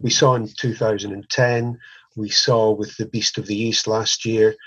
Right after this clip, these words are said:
We have a few days where it does get very cold. It takes us outside the design envelope that, that any installer would have calculated to in the first place.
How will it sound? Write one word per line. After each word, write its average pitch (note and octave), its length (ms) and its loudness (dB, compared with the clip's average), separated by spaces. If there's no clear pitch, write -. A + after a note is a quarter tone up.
We A2+ 100 0
have G#2+ 140 2
a G#3+ 60 0
few D#3 240 4
days G2+ 480 -2
where G#2+ 160 0
it A2+ 120 -6
does B2+ 220 4
get - 160 -10
very F#2+ 280 -4
cold. G2+ 340 -4
It - 120 -16
takes C3+ 240 -2
us - 140 -2
outside B2 400 0
the G#2 80 -6
design G#2 400 0
envelope G2+ 540 -6
that, A2 260 -2
that - 200 0
any A2 360 0
installer G2+ 500 -2
would G2 120 -4
have - 100 -8
calculated G2+ 680 -4
to G#2+ 160 0
in F#2 80 -8
the F2 60 -12
first - 320 -8
place. G#2+ 400 -6